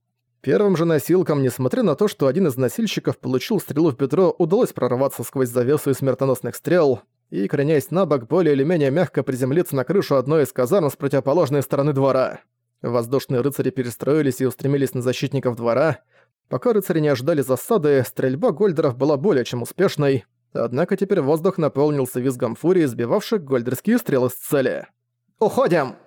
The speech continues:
крикнула Амара — и гольдеры, не прекращая отстреливаться, начали уходить к конюшне. Рыцари снова устремились в атаку. Амара, насколько могла, сдерживала их натиск, послав на их фурии Цирруса,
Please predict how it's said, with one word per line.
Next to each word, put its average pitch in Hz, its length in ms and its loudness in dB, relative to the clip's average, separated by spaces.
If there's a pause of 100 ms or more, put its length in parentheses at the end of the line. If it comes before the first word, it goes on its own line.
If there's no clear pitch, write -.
(420)
крикнула 123 520 0
Амара — 147 460 2 (340)
и 160 200 2
гольдеры, 165 440 2
не 156 80 2
прекращая 135 480 0
отстреливаться, 165 640 0
начали 127 340 -2
уходить 147 380 0
к - 40 -20
конюшне. 123 680 -4 (640)
Рыцари 151 600 0
снова 147 400 0
устремились 143 580 0
в 123 80 -2
атаку. 135 540 0 (340)
Амара, 180 360 0
насколько 165 400 -2
могла, 135 300 0
сдерживала 127 540 -2
их 131 180 0
натиск, 190 340 -2
послав 151 400 -4
на 135 80 0
их 123 180 0
фурии 147 240 0
Цирруса, 143 680 -2